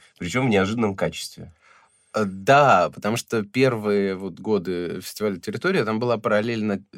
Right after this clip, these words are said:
Speaker 2: театральная и музыкальная программа. Ее курировал, э, э, Борис Барабанов. И тогда я еще ст-, был в первую очередь музыкантом, как раз еще у меня это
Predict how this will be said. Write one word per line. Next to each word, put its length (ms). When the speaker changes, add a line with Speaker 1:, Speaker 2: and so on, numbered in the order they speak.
Speaker 2:
театральная 600
и 60
музыкальная 600
программа. 560
Ее 180
курировал, 720
э, 400
э, 300
Борис 340
Барабанов. 580
И 540
тогда 220
я 160
еще 200
ст-, 280
был 960
в 80
первую 240
очередь 260
музыкантом, 800
как 180
раз 160
еще 240
у 20
меня 200
это 320